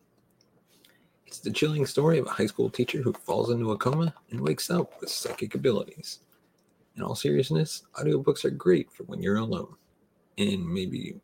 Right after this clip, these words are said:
want to stop with the YouTube. So let me ask you this. Do you want a free audiobook of your choice with no purchase necessary? Then head on over to audibletrial dot com slash Larry twenty-one.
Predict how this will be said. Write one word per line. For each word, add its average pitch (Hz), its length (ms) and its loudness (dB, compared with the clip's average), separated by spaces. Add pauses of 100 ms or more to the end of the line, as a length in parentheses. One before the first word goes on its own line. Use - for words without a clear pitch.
want - 180 0
to - 40 -4
stop - 320 -6
with - 120 -14
the - 60 -14
YouTube. - 380 -12 (880)
So - 140 0
let 101 140 10
me 101 120 8
ask - 180 -2
you 101 60 8
this. - 420 4 (140)
Do - 60 -8
you 92 140 2
want 101 180 4
a - 40 -16
free - 220 -2
audiobook 113 560 0
of - 120 -8
your 113 120 6
choice - 540 -4 (280)
with - 120 -10
no 107 220 -2
purchase - 360 2
necessary? 175 640 0 (500)
Then - 120 -18
head - 220 -2
on 147 160 2
over 151 220 4
to - 100 -2 (120)
audibletrial 120 640 2
dot 127 220 -2
com 151 240 -2
slash - 420 -8
Larry 110 380 -2
twenty-one. 98 500 -2